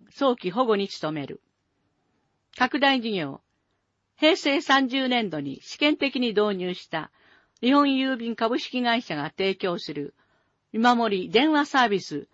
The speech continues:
利用料助成の対象を町内全域に拡大。拡大事業。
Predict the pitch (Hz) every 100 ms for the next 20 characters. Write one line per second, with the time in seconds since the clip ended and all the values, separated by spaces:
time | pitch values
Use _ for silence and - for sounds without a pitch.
0 | _ - 226 262 247 185 170 185 - 262
1 | 262 233 - 226 285 214 190 170 156 -
2 | _ _ _ _ - 269 208 175 160 208
3 | 277 262 262 240 226 175 151 143 135 -
4 | _ _ _ _ _ _ _ _ _ -
5 | 190 - 220 208 185 160 147 139 147